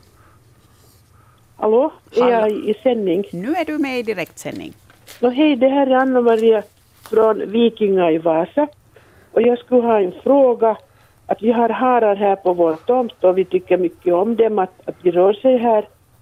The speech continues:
Speaker 1: Och, och, och på vintern brukar vi sätta en, en kärve, så att, och den brukar de äta. Och den tog ju ha-, ganska snabbt slut, det här havren i den. Och nu har vi köpt sån här vildfågelblandning,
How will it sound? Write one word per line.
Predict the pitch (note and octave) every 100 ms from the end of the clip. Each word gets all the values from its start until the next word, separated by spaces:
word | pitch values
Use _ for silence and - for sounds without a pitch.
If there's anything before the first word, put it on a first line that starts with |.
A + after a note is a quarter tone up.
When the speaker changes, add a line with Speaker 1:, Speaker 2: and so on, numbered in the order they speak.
| _ _ _ _
Speaker 1:
Och, | F3+ -
och, | G3 -
och | F#3
på | G3
vintern | G3+ G#3+ - F#3+
brukar | F#3 F#3 F3
vi | F3+
sätta | F3+ F3+ F3 - D#3+
en, | D#3+ -
en | - D#3
kärve, | - G3+ G#3 A3 A3+ - _
så |
att, | G3 - -
och | F#3
den | F#3+ F#3
brukar | F3+ F3 E3
de | E3 D3+ C#3
äta. | D#3+ B3 B3 _ _ _ _
Och | G3
den | G#3
tog | G3+ F#3+
ju | F3
ha-, | E3 -
ganska | E3 D3+ -
snabbt | C#3 - C3 _
slut, | - A3+ B3+
det | A#3+ G#3+
här | G#3+ F#3 - - _ _ -
havren | - G3 F#3 F3 F3
i | E3+
den. | E3+ E3+ F#3 _ _ _ _
Och | G#3
nu | B3
har | C#4+
vi | B3+ -
köpt | - C4+ -
sån | B3 A#3
här | A#3
vildfågelblandning, | G#3 B3 C4+ A3 _ A3 G#3+ G3 F#3+ F#3+ _ _ _ F#3+ G3 F#3+ F3+ E3